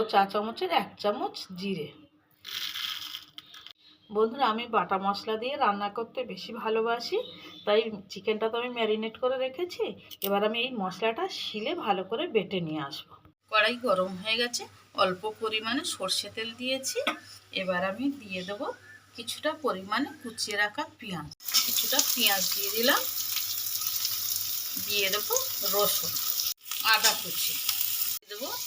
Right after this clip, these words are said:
গোটা যে মশলাগুলো আপনাদেরকে দেখিয়েছি সেই মশলাগুলো, চারটে কাঁচা লঙ্কা, দিয়ে দিলাম পালং শাক, দিয়ে দিলাম ধনিয়া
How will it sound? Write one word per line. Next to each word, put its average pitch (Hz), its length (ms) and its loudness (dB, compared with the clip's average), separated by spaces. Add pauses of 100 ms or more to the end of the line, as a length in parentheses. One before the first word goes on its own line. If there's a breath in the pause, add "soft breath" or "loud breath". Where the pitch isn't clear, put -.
(300)
গোটা 196 340 2
যে 226 160 0
মশলাগুলো 220 520 0
আপনাদেরকে 220 380 -2 (100)
দেখিয়েছি 247 460 -2 (520)
সেই 214 240 2
মশলাগুলো, - 540 -4 (1080)
চারটে 214 380 2 (140)
কাঁচা 208 340 0
লঙ্কা, 147 340 -4 (680)
দিয়ে 202 260 -2
দিলাম 269 200 2 (160)
পালং 185 300 4 (140)
শাক, - 200 -4 (3500)
দিয়ে 208 280 -2
দিলাম 262 220 0 (880)
ধনিয়া 214 280 0